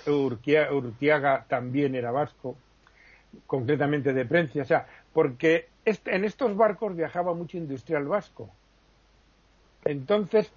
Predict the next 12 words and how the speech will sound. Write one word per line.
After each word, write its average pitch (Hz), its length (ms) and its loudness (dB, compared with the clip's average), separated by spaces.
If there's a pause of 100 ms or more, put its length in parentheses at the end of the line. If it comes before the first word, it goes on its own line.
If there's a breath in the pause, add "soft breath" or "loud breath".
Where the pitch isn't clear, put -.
las 156 200 2
navieras 160 520 0
procuraban 175 640 -2 (100)
que 139 320 -2
la 135 220 -2
parte 190 480 0
más, 180 880 2 (720)
eh, 151 580 6
de 143 140 0
oficiales 180 960 0
y 151 80 -14
tal 180 280 -4